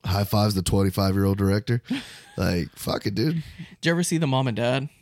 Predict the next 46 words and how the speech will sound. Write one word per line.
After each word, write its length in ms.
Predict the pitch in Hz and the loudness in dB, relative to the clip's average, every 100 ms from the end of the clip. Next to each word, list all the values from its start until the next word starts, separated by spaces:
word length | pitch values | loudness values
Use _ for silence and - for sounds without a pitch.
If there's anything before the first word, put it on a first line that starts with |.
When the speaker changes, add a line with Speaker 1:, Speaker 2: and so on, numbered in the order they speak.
| _ _ - | _ _ 0
Speaker 1:
No, 280 | 127 151 135 | 2 4 4
I 100 | 104 | 2
want 320 | 101 117 117 | 2 0 0
to, 140 | 92 | 0
though. 160 | 90 87 | 0 2
That 180 | 95 123 | 2 0
one 140 | 113 | 0
looks 120 | 95 - | 0 0
Speaker 2:
That 60 | - | 0
Speaker 1:
crazy. 100 | 90 | 0
Speaker 2:
one's 160 | 85 | 0
ridiculous. 560 | 87 107 110 110 98 120 | -2 -4 -6 -6 -6 0
Speaker 1:
That 120 | 104 | 2
Speaker 2:
Where 100 | 143 | 4
Speaker 1:
one 80 | 131 | 4
Speaker 2:
the, 60 | |
Speaker 1:
looks 100 | 127 | 2
Speaker 2:
uh, 260 | 127 120 120 | 2 2 0
Speaker 1:
crazy. 140 | 73 - | -2 -2
Speaker 2:
parents 340 | 127 127 - | -2 -4 -6
turn 220 | - 127 | -4 -2
on 100 | 120 | -2
their 120 | 120 | -4
kids 320 | 117 135 123 - | -2 -2 -2 -2
trying 220 | 131 - | -2 -2
to 40 | |
kill 300 | 110 202 127 | -4 -4 -2
him. 140 | 123 135 | -2 -2
So 120 | - | -2
these 280 | 127 131 - | -2 -4 -8
kids 400 | - 139 127 123 | -4 0 0 -2
are 40 | |
trying 220 | 131 123 | -2 0
to 60 | 123 | 0
get 160 | 123 117 | 0 -2
away 220 | 123 117 | -2 -2
from 200 | - 127 | -4 -4
Nick 200 | 120 - | -4 -4
Cage 260 | 117 110 - | -4 -4 -4
trying 180 | 117 117 | -6 -6
to 60 | |
kill 300 | - 117 131 | -4 -4 -2
him. 100 | 160 - | -4 -4
It's 200 | 151 135 | -6 -4
ridiculous. 680 | 131 127 - 104 - - - - - - - | -2 -2 -2 -6 -6 -8 -10 -16 -16 -10 -2
I, 440 | 127 123 117 110 | 2 2 0 -4